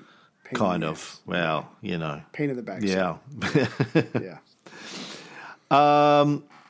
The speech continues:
Speaker 2: you know, we, we're gonna talk about sort of the war. Over the next few episodes, we're gonna talk about the war between the partisans, Tito's group, and the Chetniks,
Speaker 1: Mm-hmm.
Speaker 2: one of the rival Yugoslavian groups, and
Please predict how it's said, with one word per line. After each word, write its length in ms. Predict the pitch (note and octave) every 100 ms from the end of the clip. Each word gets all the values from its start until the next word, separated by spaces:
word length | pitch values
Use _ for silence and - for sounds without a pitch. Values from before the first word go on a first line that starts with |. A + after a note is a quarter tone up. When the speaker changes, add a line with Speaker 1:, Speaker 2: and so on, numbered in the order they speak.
| - - _
Speaker 2:
you 140 | B3 D#4+
know, 100 | D4+
we, 140 | D4
we're 160 | C4+ C#4
gonna 180 | C4+
talk 280 | - B3 B3
about 480 | G3 E3 D#3 D3 D3+
sort 420 | - - - E3
of 320 | D3 A2+ A2 A#2+
the 440 | A#2+ A2 G#2+ G#2+
war. 840 | A#2+ A2 A2+ C3+ D3 E3 F3+ F3+
Over 180 | D3+ D3+
the 60 | E3+
next 200 | F3 -
few 140 | C3
episodes, 380 | B2 - B2 A2+
we're 60 | A#2
gonna 120 | A2+
talk 180 | B2 G#2+
about 180 | G2+
the 60 | F#2+
war 540 | F#2 G#2 A#2+ B2 B2 - _ _ _ _ _ _ _ - F#2
between 840 | G2 - - A2 A2+ A2 G#2 G#2 - - - - - _ -
the 360 | A2+ - A2
partisans, 840 | A2 - E3+ G3+ E3 A#2+ D3+ G3 -
Tito's 500 | - D#3+ D3 C3 -
group, 400 | B2+ D3 G#3+ -
and 160 | C3+ B2
the 60 | A#2
Chetniks, 960 | - - G3+ G3+ F#3 G3+ - - - - - -
Speaker 1:
Mm-hmm. 140 | - G#2
Speaker 2:
one 160 | C3
of 160 | C3+ G#2+
the 120 | A2
rival 580 | G2 G#2 G#2 G#2 G#2 G2
Yugoslavian 960 | A2 G#2 G2+ - A2 G#2 G#2 G2+ G2+ F#2+
groups, 400 | A2 D#3+ - -
and 600 | E3+ F3 E3+ E3+ G3 -